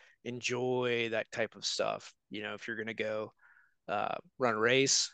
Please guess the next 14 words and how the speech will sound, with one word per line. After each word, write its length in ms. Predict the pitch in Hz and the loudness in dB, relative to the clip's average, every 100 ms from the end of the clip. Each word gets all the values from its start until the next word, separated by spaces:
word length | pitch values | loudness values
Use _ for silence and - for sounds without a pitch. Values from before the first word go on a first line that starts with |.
| - | -2
like, 240 | 110 107 _ _ _ | 0 -2 _ _ _
one 160 | 113 107 | -8 -6
of 140 | 107 - _ _ - _ | -6 -10 _ _ -20 _
th-, 160 | 110 117 - | -12 -12 -8
this 200 | 127 - | -4 0
guy 160 | 120 110 | 0 0
in 80 | |
particular, 360 | 107 - 113 107 | -4 -8 -6 -6
he's 140 | 107 | -8
gonna 140 | 113 107 | -10 -8
come 200 | - 107 | -6 -8
and 140 | 104 - | -8 -12
run 220 | - 110 | -8 -6
a 200 | 110 110 | -6 -6